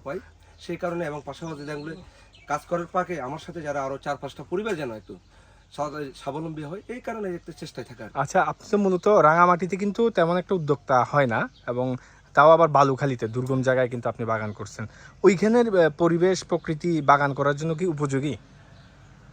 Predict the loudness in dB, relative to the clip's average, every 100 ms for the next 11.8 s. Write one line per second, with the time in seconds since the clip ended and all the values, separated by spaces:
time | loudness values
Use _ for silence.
0 | -18 -6 -4 -4 -8 -8 -6 -6 -6 -8
1 | -8 -12 -12 -14 -14 -10 -6 -6 -8 -10
2 | -10 -14 -20 -20 -20 -20 -12 -6 -4 -4
3 | -6 -6 -4 -4 -4 -8 -8 -6 -6 -8
4 | -12 -16 -14 -12 -8 -6 -6 -10 -16 -20
5 | -20 -14 -10 -8 -10 -8 -4 -4 -4 -10
6 | -10 -8 -8 -6 -6 -6 -10 -10 -12 -12
7 | -12 -12 -12 -14 -12 -12 -8 -6 -6 -6
8 | -4 -4 -4 -6 -6 -8 -8 -10 -14 -16
9 | -18 -20 -20 -12 -10 -8 -6 -6 -6 -8
10 | -6 -6 -6 -8 -8 -8 -6 -6 -6 -10
11 | -10 -12 -14 -12 -12 -8 -8 -10